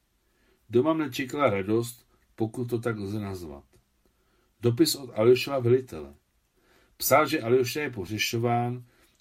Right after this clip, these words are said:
že dva výsadkáři, kteří se vrátili k pluku, nahlásili, že je zrádce, že se dobrovolně vzdal Němcům. Ale ti dva, psal,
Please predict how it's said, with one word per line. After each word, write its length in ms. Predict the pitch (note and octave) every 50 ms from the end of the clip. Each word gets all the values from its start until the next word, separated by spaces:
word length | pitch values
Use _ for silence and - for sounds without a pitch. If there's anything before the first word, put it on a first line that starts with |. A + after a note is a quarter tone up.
| _ -
že 160 | F2+ F#2 A2
dva 200 | G#2+ A2 C#3 D3
výsadkáři, 880 | C3 A#2 G2+ G2 - C3 B2 A#2+ - - B2+ B2 B2 B2 A#2+ A#2+ C3 A#2+
kteří 320 | - - A#2 A2 A#2+ B2
se 160 | B2 - C3
vrátili 440 | A2+ A2 A2 A2 A2 A2 - C3 A#2+
k 40 | A2+
pluku, 340 | - - G#2 G#2 - - A#2+
nahlásili, 800 | G#2 F2 F#2 G2+ G#2 G#2 G2 - - - A2 A2 A2+ A2+ A2 - _ _ _ _ _ _ _ _
že 180 | - E2+ - C3
je 140 | C#3+ C#3+ A#2+
zrádce, 720 | G2 F#2+ G2+ G#2+ A2 A#2 A#2+ A#2+ - - B2 B2+ B2+ B2 - _ _ _ _ _
že 180 | - - A#2 A#2
se 160 | - C#3+ C#3
dobrovolně 560 | C3 B2+ A#2+ B2+ B2+ B2 B2+ B2+ B2+ C3+ C3+
vzdal 300 | B2 A#2 A2+ C3 B2+ B2
Němcům. 600 | A#2+ A2 G#2+ G#2 - - - D#2+ D2 C#2 D2 - _ _ _ _ _ _ _ _ _ _ _ _ _ _ _ _ _ _ -
Ale 200 | F#2 A2+ C3+ C#3
ti 180 | - D#3+ D#3
dva, 420 | B2 G#2+ F2+ G2+ G2 G2+ G#2+ A#2 A#2+
psal, 520 | - - - - A2 G#2+ G#2+ G#2+ A2+ A#2+